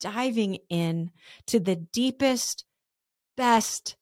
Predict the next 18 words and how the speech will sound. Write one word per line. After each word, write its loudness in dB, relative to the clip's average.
most 4
central -2
truth -4
in -2
the 0
most 0
explicit 0
way 2
that 0
I 0
know -2
how. -2
We 2
are 0
talking -2
about 0
the 0
thing 4